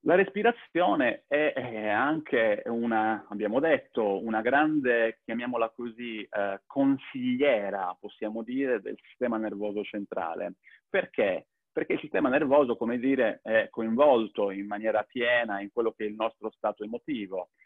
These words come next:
Quindi nel momento in cui, immagino, qualcuno di voi si è reso conto di avere uno stato di tensione, inevitabilmente ha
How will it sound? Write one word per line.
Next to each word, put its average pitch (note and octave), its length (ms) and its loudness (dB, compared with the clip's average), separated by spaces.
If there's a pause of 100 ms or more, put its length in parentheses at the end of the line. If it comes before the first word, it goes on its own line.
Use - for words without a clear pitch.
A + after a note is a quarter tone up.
Quindi C#3+ 320 4
nel - 300 -4
momento C3 440 0
in B2+ 140 2
cui, A2+ 460 0
immagino, G#2+ 760 -2
qualcuno B2 440 0
di A2 120 -4
voi A2 500 2 (560)
si C3 100 2
è B2+ 120 6
reso A#2+ 340 2
conto G#2+ 640 0
di G#2+ 180 -4
avere A#2+ 280 4
uno G#2+ 260 -2
stato C3+ 260 2
di A2 160 -4
tensione, A2+ 760 -2
inevitabilmente D3+ 1400 -2
ha C3+ 160 0